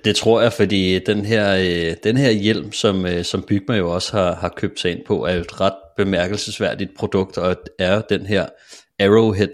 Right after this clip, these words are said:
to fra, øh, fra Shio, som, som er en hjelm, som er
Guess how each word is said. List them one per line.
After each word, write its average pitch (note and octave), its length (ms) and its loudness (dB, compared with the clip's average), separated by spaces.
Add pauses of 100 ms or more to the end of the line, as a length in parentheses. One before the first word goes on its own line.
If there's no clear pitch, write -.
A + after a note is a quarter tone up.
to A2+ 320 0
fra, F#2 320 2
øh, F#2 160 2
fra G2+ 80 -6
Shio, G2 360 0
som, F#2 320 -4 (380)
som A2 220 0
er F#2+ 80 0
en F#2+ 120 0
hjelm, G#2+ 300 0
som F#2 400 -2
er F#2 280 0